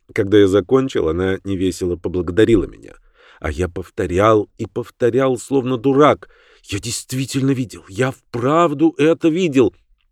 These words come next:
пока она не остановила меня словами: «Конечно, видели,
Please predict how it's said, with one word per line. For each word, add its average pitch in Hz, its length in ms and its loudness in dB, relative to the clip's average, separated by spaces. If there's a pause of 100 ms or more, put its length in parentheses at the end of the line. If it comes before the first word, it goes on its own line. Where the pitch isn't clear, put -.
(120)
пока 82 380 -6
она 80 260 -2
не 82 160 -2
остановила 85 580 0
меня 82 220 -4
словами: 76 500 -10 (800)
«Конечно, 90 720 -2
видели, 220 560 -2